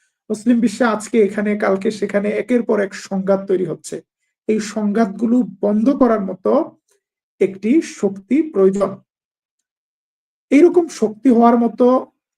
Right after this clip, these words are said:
তিনটি দেশের সম্ভাবনা রয়েছে বা চারটি দেশের সম্ভাবনা রয়েছে। আমি এই চারটি দেশের নাম বলছি, আপনারা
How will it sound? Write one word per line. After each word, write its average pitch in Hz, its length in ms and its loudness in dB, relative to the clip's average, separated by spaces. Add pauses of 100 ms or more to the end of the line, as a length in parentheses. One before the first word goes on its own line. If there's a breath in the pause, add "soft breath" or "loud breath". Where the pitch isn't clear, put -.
(100)
তিনটি 349 380 8
দেশের 208 380 2
সম্ভাবনা 180 560 -4
রয়েছে 165 300 -4
বা 190 240 -4
চারটি 285 420 2
দেশের 196 280 2
সম্ভাবনা 165 500 -6
রয়েছে। - 320 -12 (280)
আমি 170 180 -8
এই 170 80 -8
চারটি 196 340 -4
দেশের 175 340 0 (580)
নাম 175 340 -6
বলছি, 185 460 -2 (100)
আপনারা 160 640 -8